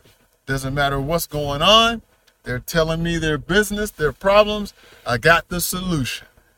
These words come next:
and his name is Jesus. Anyway, we go a little bit further. That night, well, the next day,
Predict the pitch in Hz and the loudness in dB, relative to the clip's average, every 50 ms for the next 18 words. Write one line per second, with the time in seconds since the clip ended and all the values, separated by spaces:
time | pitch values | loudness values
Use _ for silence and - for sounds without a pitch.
0 | _ - 113 113 120 143 139 131 - 135 147 151 151 147 147 147 151 147 - - | _ -10 -10 -8 -4 -4 -4 -4 -2 -2 -2 -2 -2 -2 -4 -4 -6 -8 -8 -8
1 | - - 151 147 123 110 - - - - - - - _ _ - - - _ - | -6 -4 -4 -2 -4 -4 -6 -10 -12 -12 -12 -12 -12 _ _ -20 -20 -20 _ -2
2 | 185 208 220 214 202 180 180 185 180 165 165 165 156 - _ _ _ _ _ _ | 0 2 2 2 0 2 2 0 2 0 -2 -6 -6 -8 _ _ _ _ _ _
3 | _ _ _ _ _ _ _ - - 170 185 190 190 185 202 214 202 175 185 190 | _ _ _ _ _ _ _ -6 -2 0 2 2 2 4 4 4 4 4 0 -4
4 | 185 - - - 165 165 165 165 170 170 160 131 117 - - 180 214 240 226 202 | -4 -4 -2 0 2 2 2 0 -2 -4 -4 -4 -6 -2 4 6 6 6 6 2
5 | _ - 180 233 262 247 208 196 - _ _ _ _ _ _ _ _ _ _ _ | _ 0 2 4 4 4 2 -2 -6 _ _ _ _ _ _ _ _ _ _ _
6 | _ _ _ _ _ _ _ _ _ _ _ _ _ _ _ - _ _ - 156 | _ _ _ _ _ _ _ _ _ _ _ _ _ _ _ -20 _ _ 0 2
7 | 151 147 147 143 147 156 190 190 - - - 208 226 226 208 190 190 196 | 2 2 4 0 0 0 0 -2 -2 4 4 6 6 6 4 2 -2 -6